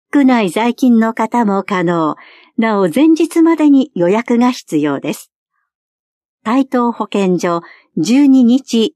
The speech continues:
二十六日、午前十時から正午。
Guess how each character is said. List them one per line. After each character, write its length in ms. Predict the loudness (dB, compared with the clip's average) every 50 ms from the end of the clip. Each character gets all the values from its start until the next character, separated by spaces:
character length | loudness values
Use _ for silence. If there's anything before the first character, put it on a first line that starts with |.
| -2
二 180 | 0 2 2 2
十 300 | 2 2 2 2 2 0
六 300 | 0 -2 -2 0 0 2
日、 440 | 2 0 0 -2 -2 -2 0 -2 -2 -6 -12 -20 _ _ _ -8
午 160 | -4 -2 -2 0
前 280 | 0 0 0 0 0
十 260 | 0 0 0 0 0 0
時 160 | -2 -4 -4
か 160 | -4 -4 -4
ら 140 | -4 -4 -6
正 340 | -6 -4 -4 -2 -2 -2 -2
午。 220 | -2 -4 -4 -6